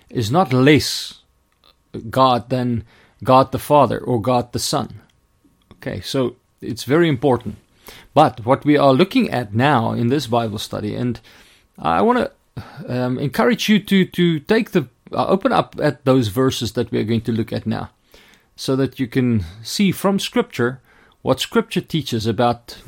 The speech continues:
the Holy Spirit being, uh, a person, which means the Holy Spirit has characteristics that, how can I say,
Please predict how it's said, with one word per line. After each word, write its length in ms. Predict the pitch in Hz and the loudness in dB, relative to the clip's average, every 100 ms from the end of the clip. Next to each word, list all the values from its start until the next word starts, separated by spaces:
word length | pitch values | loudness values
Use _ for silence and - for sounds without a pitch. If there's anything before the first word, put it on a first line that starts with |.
| 110 _ - | -20 _ -4
the 120 | 120 | 0
Holy 180 | 127 131 | 0 -2
Spirit 460 | - - 143 110 | -4 -2 0 0
being, 360 | - 120 117 101 _ _ - - _ _ - | -2 0 0 -2 _ _ -20 -20 _ _ -10
uh, 240 | 92 107 - | -8 -6 -8
a 60 | |
person, 400 | - 151 139 117 | -4 -2 0 0
which 180 | 117 - | -2 0
means 200 | 165 180 | 2 2
the 120 | 156 | 4
Holy 160 | 139 160 | 2 2
Spirit 360 | - - 240 123 | -2 0 0 2
has 200 | 139 - | -2 -2
characteristics 1040 | 147 135 127 117 196 - 160 175 - - _ _ - _ | -2 -2 -2 -2 -2 -2 -4 -4 -10 -14 _ _ -20 _
that, 260 | 113 120 107 _ _ _ _ _ - | -2 -2 -2 _ _ _ _ _ -18
how 180 | - 123 | -12 -8
can 160 | 139 | -4
I 60 | 131 | -2
say, 380 | - 135 127 | 0 0 0